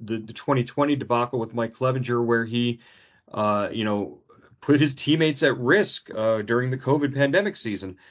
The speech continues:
So, uh, yeah, this, uh, to me, this is as much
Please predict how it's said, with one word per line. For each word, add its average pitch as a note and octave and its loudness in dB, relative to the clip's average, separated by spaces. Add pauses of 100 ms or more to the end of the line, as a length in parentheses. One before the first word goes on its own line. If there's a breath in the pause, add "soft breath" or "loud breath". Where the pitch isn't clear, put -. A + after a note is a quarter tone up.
(240 soft breath)
So, B2 2
uh, - -16 (120)
yeah, C3 4
this, C3 -6
uh, C3+ -4
to C#3 -6
me, D#3+ -2
this C#3+ -6
is C#3+ -6
as A#2+ -2
much C3 -4